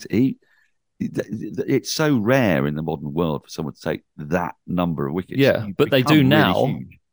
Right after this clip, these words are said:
Speaker 2: They do now, but in twenty years' time, people might look at it and think, "Well, what, what does that mean?" People might not understand it. Yeah, I think it's all relative to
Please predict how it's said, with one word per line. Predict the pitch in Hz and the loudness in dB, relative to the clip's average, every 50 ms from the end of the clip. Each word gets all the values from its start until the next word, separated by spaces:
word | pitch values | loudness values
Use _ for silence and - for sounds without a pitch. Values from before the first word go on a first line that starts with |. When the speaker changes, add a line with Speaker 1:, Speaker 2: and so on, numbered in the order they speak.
| _ _ _ _ _ - | _ _ _ _ _ -2
Speaker 2:
They | 123 113 | -2 0
do | - 143 143 127 | 2 2 2 4
now, | 123 123 127 117 98 92 104 | 4 4 4 4 2 2 0
but | 101 123 120 - | -2 -2 -4 -4
in | - 120 120 | -4 -4 -6
twenty | 104 - - 123 123 127 - - | -6 -6 -4 -4 -4 -4 -4 -6
years' | 104 98 95 95 - | -4 -4 -4 -4 -6
time, | - - 110 87 92 104 107 107 | -6 -6 -6 -4 -2 -4 -4 -4
people | - 117 101 104 110 | -4 -6 -4 -4 -4
might | 104 101 101 | -4 -4 -4
look | 104 101 - - | -4 -6 -6 -6
at | 107 | -6
it | 107 104 101 | -4 -4 -4
and | 107 104 98 | -4 -6 -8
think, | - - 110 104 101 104 113 | -8 -8 -6 -6 -6 -6 -2
"Well, | 113 110 107 107 104 101 - _ | 2 2 4 4 2 0 -2 _
what, | - - 120 - - - 123 123 110 - - 127 131 123 123 120 110 - - | -14 -14 -14 -14 -12 -14 -14 -14 -14 -14 -14 -14 -12 -6 -2 -2 -2 -2 -2
what | - 113 110 110 - | -2 -2 -2 0 0
does | 113 107 98 | -2 -2 0
that | - 107 - - | 0 0 0 2
mean?" | 110 120 123 117 104 107 104 | 0 0 0 0 -4 -6 -8
People | - - 110 - 104 | -6 -6 -6 -4 -2
might | 104 104 104 110 | -2 -2 -2 -2
not | 110 101 | -4 -4
understand | 104 104 95 98 - - 110 117 127 110 - | -4 -4 -6 -8 -6 -4 -2 -2 0 -2 -4
it. | - - | -6 -4
Yeah, | - 110 104 | -2 0 0
I | 90 87 | 0 -2
think | - - 107 - | -2 -4 -4 -4
it's | - - | -4 -2
all | - 101 95 | -2 -2 0
relative | 101 104 101 98 - - 101 90 - | 2 2 2 0 -2 -4 -8 -8 -8
to | - - 107 95 | -6 -2 -2 -2